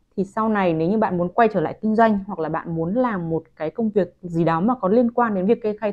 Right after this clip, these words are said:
thuế chẳng hạn, thì nó sẽ là một cái vết, nó là một cái dấu vết để lại và bạn sẽ phải xử lý nó trước khi mà bạn muốn làm cái công việc tiếp tục. Và sẽ không ai muốn gặp cái việc khó khăn đấy trong tương lai cả. Cho nên là mình cứ giải quyết ngay từ bây giờ đi.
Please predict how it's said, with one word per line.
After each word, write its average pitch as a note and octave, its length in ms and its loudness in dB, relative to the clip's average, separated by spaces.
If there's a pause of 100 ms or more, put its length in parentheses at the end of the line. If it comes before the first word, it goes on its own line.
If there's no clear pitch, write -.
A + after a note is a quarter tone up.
thuế F3+ 140 0
chẳng F#3+ 140 0
hạn, F3 180 -8 (500)
thì G3+ 60 -2
nó F3 120 -2
sẽ F3 160 -6
là C#4 120 0
một F3 260 0
cái F3 120 0
vết, C4+ 320 2
nó G3+ 180 -2
là A#3 100 0
một G#3 140 0
cái F3 100 0
dấu F3 160 2
vết D4 320 2 (360)
để F3+ 140 2
lại E3 220 2 (200)
và F3 320 -4
bạn E3+ 160 -4
sẽ B3 80 0
phải A3 100 2
xử - 200 -4
lý C#3+ 120 0
nó E3 140 0
trước G4 280 2
khi C4+ 200 4
mà G3 120 2
bạn E3 200 -2
muốn E3 100 0
làm G3+ 140 0
cái F#3+ 140 -4
công G#3+ 120 -2
việc F3+ 120 0
tiếp A#3 140 -2
tục. - 220 2 (420)
Và F3 120 -2
sẽ G3+ 120 -2
không B3+ 160 2
ai B3+ 120 4
muốn G3+ 280 4
gặp C4 180 2
cái E3+ 100 -2
việc G#3 120 2
khó F3 100 -6
khăn G#3+ 220 -4
đấy F3 140 0
trong G#3+ 100 -4
tương G#3+ 160 -4
lai G#3+ 160 0
cả. F#3+ 320 0 (120)
Cho A3 60 -6
nên A3 100 -4
là F#3 60 -2
mình F3 160 0
cứ A#3+ 60 4
giải A#3+ 200 0
quyết C#4 120 0
ngay C4 160 4
từ G3 60 -2
bây G#3 160 4
giờ G3+ 160 6
đi. G3+ 180 4